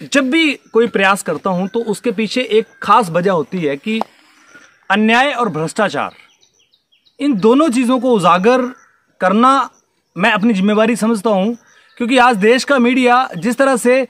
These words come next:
अ, अ, व्यस्त हुआ पड़ा है, तो ऐसी उसकी व्यस्तता को देखते हुए हमें लगता है कि ये छोटे-छोटे मुद्दे हमारे लायक ही हैं, हम ही इनको उठा सकते हैं और हम ही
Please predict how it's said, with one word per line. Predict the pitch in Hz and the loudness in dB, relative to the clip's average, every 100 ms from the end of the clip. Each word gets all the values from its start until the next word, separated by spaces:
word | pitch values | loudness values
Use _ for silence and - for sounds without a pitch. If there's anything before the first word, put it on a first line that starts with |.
| _ _ _ 220 | _ _ _ -6
अ, | 214 180 240 233 _ 196 | -4 -6 -14 -20 _ -6
अ, | 190 175 - 185 | -4 -6 -16 -2
व्यस्त | 151 294 - | 2 2 2
हुआ | 220 | -4
पड़ा | 175 156 127 | -2 -4 -4
है, | 98 - _ _ _ _ _ _ | -8 -18 _ _ _ _ _ _
तो | 240 | -2
ऐसी | 214 247 294 | 0 2 0
उसकी | 277 262 - | -2 -4 -4
व्यस्तता | 226 196 - 214 262 | -2 -2 -2 -2 0
को | 254 | 0
देखते | 220 202 - | 0 -2 0
हुए | 240 240 | 2 2
हमें | 220 226 | 2 0
लगता | 185 151 233 | -2 -2 0
है | 190 220 | 2 0
कि | 214 | 0
ये | 233 190 190 202 | -2 -2 -4 -2
छोटे-छोटे | 208 190 208 | -2 -2 -2
मुद्दे | 196 165 214 | -2 -2 0
हमारे | 180 165 185 | 2 2 2
लायक | 180 190 185 | 2 0 0
ही | 175 | -4
हैं, | 202 | -2
हम | 175 | 0
ही | 196 | -2
इनको | 139 | -2
उठा | 165 139 | -2 -4
सकते | 131 135 175 | -6 -8 -6
हैं | 185 | 0
और | |
हम | 151 196 | 2 2
ही | 214 | 0